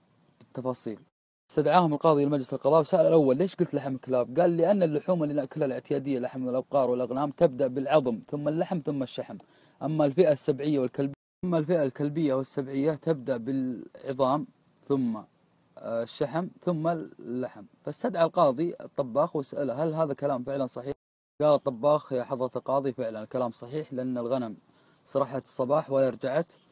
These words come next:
وتأخر الوقت، ولا حصلت إلا كلب الحراسة، عزكم الله، فذبحت للضيوف". سأل الثاني: "ليش قلت إن اللي طبخت الأكل حرمة في الشهر التاسع؟" قال: "لأن رغيف الخبز النص الأعلى مستوي والنص الأسفل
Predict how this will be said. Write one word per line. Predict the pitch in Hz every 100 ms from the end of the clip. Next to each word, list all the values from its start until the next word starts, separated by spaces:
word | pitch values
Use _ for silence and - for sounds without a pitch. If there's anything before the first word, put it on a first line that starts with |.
| _ _ _ 120
وتأخر | 143 147 - 131
الوقت، | 131 156 -
ولا | 170 156
حصلت | 151 - 147 -
إلا | 131
كلب | - 156 135
الحراسة، | 127 131 131 -
عزكم | 120 123 113 127
الله، | 120 156 180
فذبحت | 214 160 131 - -
للضيوف". | 107 - 104 - _ _ _ _ _ -
سأل | 160 165
الثاني: | 160 165 139
"ليش | 131 156 -
قلت | 151 -
إن | 139
اللي | 135
طبخت | 127 143 139 135
الأكل | 135 - 127
حرمة | 139 131
في | 123
الشهر | - 127
التاسع؟" | 117 117 107 113 117 156
قال: | 156
"لأن | 147 160
رغيف | 135 135 160 143
الخبز | 135 151 120 - - _ - - 120
النص | 147 - 156
الأعلى | 135 151 143 131 120
مستوي | 135 - 143 156
والنص | 147 147 -
الأسفل | 143 - - - - - 147